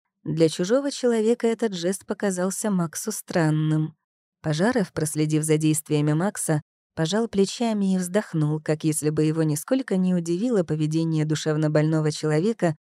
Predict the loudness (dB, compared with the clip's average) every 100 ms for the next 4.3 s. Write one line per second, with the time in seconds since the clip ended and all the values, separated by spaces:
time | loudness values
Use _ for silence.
0 | -4 -2 2 2 2 0 -2 -2 0 0
1 | 0 0 0 -2 -4 _ _ _ -4 0
2 | 0 0 -2 -2 0 2 2 4 4 4
3 | 4 4 2 -2 -2 -2 0 0 -2 -4
4 | -4 -4